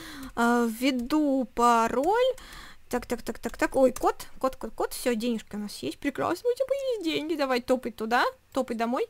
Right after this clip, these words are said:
э, в деревню. Господи,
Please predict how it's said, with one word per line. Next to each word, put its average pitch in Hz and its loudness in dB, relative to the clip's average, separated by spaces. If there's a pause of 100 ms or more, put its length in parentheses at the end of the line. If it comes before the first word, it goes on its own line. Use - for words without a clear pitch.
(140)
э, 247 6
в - -10
деревню. 302 2 (680)
Господи, - -4